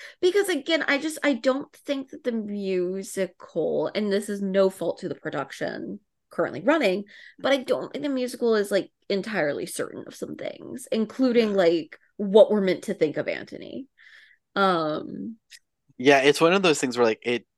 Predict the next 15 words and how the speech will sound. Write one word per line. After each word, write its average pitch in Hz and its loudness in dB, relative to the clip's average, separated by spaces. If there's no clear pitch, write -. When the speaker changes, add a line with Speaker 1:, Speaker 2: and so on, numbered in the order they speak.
Speaker 2:
it's - -4
a 127 2
very 127 6
fine 117 2
line 104 0
between 101 -6
this 107 -4
is 95 -6
a, 180 -8
you 202 -12
know, 175 -12
sort 117 4
of, 95 2
like, 98 -2
tropey 95 0